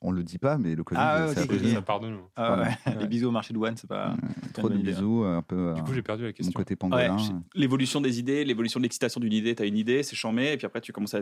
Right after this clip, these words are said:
Speaker 4: ça
Speaker 1: Ouais.
Speaker 4: devient pénible. En fait, c'est pénible. Les, les gens pensent que quand on est artiste, on se dit : « Ah putain, j'ai une idée, c'est trop bien, ma vie elle est trop bien, j'ai une idée, c'est trop bien. » Et généralement, cette idée elle est cool, et après ça devient, euh,
Speaker 2: Ouais, il y a les moments nuls qui en suivent.
Speaker 4: jusqu'à temps de la sortir, que quand c'est sur un spectacle, faut que t'attendes un an à l'avance
Speaker 2: Ouais.
Speaker 4: avant de sortir ton
Speaker 2: Ah,
Speaker 4: spectacle.
Speaker 2: ouais.
Speaker 4: C'est une vanne,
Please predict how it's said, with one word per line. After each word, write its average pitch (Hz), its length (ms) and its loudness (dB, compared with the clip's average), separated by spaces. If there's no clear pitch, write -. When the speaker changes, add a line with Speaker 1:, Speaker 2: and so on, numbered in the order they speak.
Speaker 4:
ça - 300 -6
Speaker 1:
Ouais. 92 60 2
Speaker 4:
devient 110 160 2
pénible. 131 360 2
En - 40 -4
fait, 202 200 2
c'est 165 140 0
pénible. 180 520 2
Les, 123 140 0
les 127 180 -2
gens 151 100 2
pensent 156 120 -2
que 131 80 -8
quand 135 180 0
on 131 60 2
est 131 40 4
artiste, 127 320 0
on 135 60 4
se 117 80 -2
dit : « 120 140 0
Ah - 120 -4
putain, - 200 -4
j'ai 170 80 -4
une 185 80 -4
idée, 165 140 2
c'est 175 100 0
trop - 180 -6
bien, 190 160 0
ma 170 120 0
vie 185 100 2
elle 180 40 4
est 175 40 2
trop 196 180 -2
bien, 208 140 -4
j'ai 190 120 -2
une 185 80 -6
idée, 202 160 -4
c'est 180 80 -2
trop 175 140 -2
bien. » 196 140 0
Et 139 180 2
généralement, 143 520 4
cette 143 220 -2
idée 147 120 2
elle 143 100 4
est 117 120 2
cool, 196 240 0
et 117 60 2
après 165 180 -2
ça 123 80 -4
devient, 117 200 0
euh, 127 560 4
Speaker 2:
Ouais, 170 140 2
il 139 40 2
y - 20 2
a 117 40 2
les 123 60 2
moments 127 220 2
nuls 143 160 0
qui 123 80 -2
en 117 80 2
suivent. 123 200 -2
Speaker 4:
jusqu'à 151 300 2
temps 175 100 -2
de 160 60 2
la 143 60 4
sortir, - 340 -2
que 151 160 0
quand 127 140 -2
c'est 147 100 -2
sur 131 160 0
un 120 60 0
spectacle, 156 520 0
faut - 60 -18
que - 80 -18
t'attendes 113 380 -2
un 165 180 4
an 175 80 6
à 165 60 4
l'avance 156 220 2
Speaker 2:
Ouais. - 20 2
Speaker 4:
avant 98 100 2
de 113 40 0
sortir 95 180 2
ton 92 60 2
Speaker 2:
Ah, - 40 2
Speaker 4:
spectacle. - 440 2
Speaker 2:
ouais. - 80 -6
Speaker 4:
C'est 123 60 0
une 127 160 2
vanne, 143 360 4